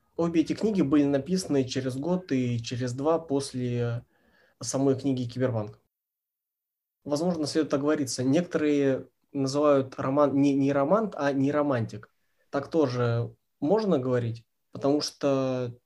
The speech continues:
иногда используются такие неоднозначные названия. Это тоже, можно сказать, одни из таких отличительных черт, э, наверное, даже не только киберпанка, но ещё и стимпанка. Да, Федь?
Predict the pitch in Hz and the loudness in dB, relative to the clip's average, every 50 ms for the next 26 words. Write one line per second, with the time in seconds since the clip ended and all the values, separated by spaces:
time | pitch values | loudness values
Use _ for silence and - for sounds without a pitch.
0 | _ _ _ _ _ - 139 135 135 135 139 170 180 175 147 - - 156 151 139 | _ _ _ _ _ -2 0 0 0 2 2 4 4 2 2 0 -2 -2 -2 0
1 | 139 139 131 127 - - - 127 117 - 151 143 135 131 127 127 123 123 - - | 0 -2 -4 -4 -6 -6 -6 -6 -6 -4 -4 -2 0 0 0 0 -2 -2 -4 -4
2 | - 139 139 139 139 143 151 143 147 143 127 117 - 123 123 123 120 123 120 117 | -2 0 2 2 2 2 0 2 2 2 2 0 0 -2 -2 -2 -2 -2 -2 -4
3 | 110 107 107 - - _ _ _ _ _ _ _ _ _ _ _ _ _ _ - | -4 -6 -8 -12 -18 _ _ _ _ _ _ _ _ _ _ _ _ _ _ -2
4 | - - - 139 131 123 131 185 185 147 135 143 131 - - 139 139 139 139 135 | -2 0 2 0 2 2 2 0 2 2 2 0 0 -2 -2 -2 0 0 0 -2
5 | 120 120 135 135 139 135 123 127 131 123 120 - - 127 120 135 123 - 127 120 | -2 0 2 2 2 2 0 -2 -4 -6 -6 -8 -8 -6 -6 -4 -4 -2 -4 -4
6 | 131 120 117 - 147 139 131 127 123 123 120 117 113 113 - _ - - - - | -4 -6 -6 -4 -6 -6 -4 -4 -4 -2 -2 -2 -4 -6 -10 _ -20 -20 -20 -8
7 | - 143 139 123 120 120 - - _ - - 120 117 113 113 113 113 - _ _ | -2 0 0 0 -2 -4 -10 -16 _ -8 -6 -4 -4 -4 -4 -6 -8 -12 _ _
8 | _ _ _ _ _ _ _ _ _ _ _ - 135 135 139 139 135 123 135 131 | _ _ _ _ _ _ _ _ _ _ _ 4 4 6 6 4 4 2 0 2
9 | 123 131 131 127 127 127 127 131 135 139 135 160 160 156 147 131 120 - 123 120 | 2 2 0 0 0 0 0 2 2 2 2 2 0 0 0 -4 -6 -4 -4 -4
10 | 120 117 123 117 117 117 117 123 127 123 120 - 123 113 110 - - 120 110 110 | -2 -2 -2 -2 -2 -2 -2 -2 -2 -2 -4 -4 -6 -8 -8 -8 -8 -8 -8 -6
11 | 110 107 - - 110 - - _ _ _ _ _ - 139 135 139 180 190 - - | -8 -10 -10 -14 -16 -18 -20 _ _ _ _ _ -4 -4 -2 -2 -4 -6 -6 -10